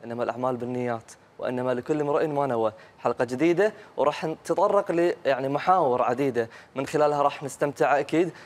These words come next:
لكن البداية مع الزميل مروان أبو شنب.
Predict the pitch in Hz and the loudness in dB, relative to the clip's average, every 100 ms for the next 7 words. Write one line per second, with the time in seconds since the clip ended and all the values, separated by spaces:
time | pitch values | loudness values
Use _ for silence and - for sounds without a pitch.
0 | - 131 131 147 165 151 143 127 120 117 | 0 0 0 -2 0 2 4 4 2 0
1 | 117 120 120 117 110 127 139 160 170 - | 0 0 0 -4 -4 -2 0 0 0 -4
2 | - - 123 120 120 117 110 117 139 151 | -18 -12 -2 0 2 0 -4 -4 -4 -4